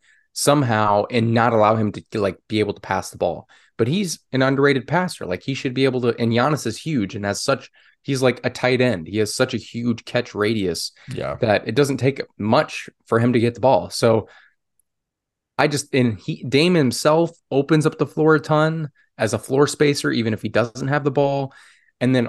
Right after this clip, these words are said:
Speaker 1: all of the issues that Milwaukee has had in the past with half court offense are solved with Dame, especially in clutch scenarios. So
Speaker 2: Mm-hmm.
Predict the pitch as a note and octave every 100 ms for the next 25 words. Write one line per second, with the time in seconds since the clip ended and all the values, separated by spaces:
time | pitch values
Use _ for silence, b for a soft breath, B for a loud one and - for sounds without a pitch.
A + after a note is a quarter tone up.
0 | - C3 D#3+ D3 C#3 C#3+ D3+ - C3+ A2+
1 | - G#2 B2 C#3+ - A2+ - - C3+ C#3+
2 | B2+ G#2 - C#3 D3+ G#2 G2 - G#2+ -
3 | A#2+ A#2+ - A#2 G#2+ A2 D3+ E3 - F#2+
4 | G#2 - - _ _ _ _ _ _ _
5 | _ B2 B2+ - C#3 D3 G3 C3 - G#2+
6 | G#2 C3+ G#3 B2+ - - A#2+ - D#3 D#3+
7 | E3 D3 C#3 F3+ F#3 - G2+ F2 C2 -
8 | - - _ _ - - C3 A#2+ A2+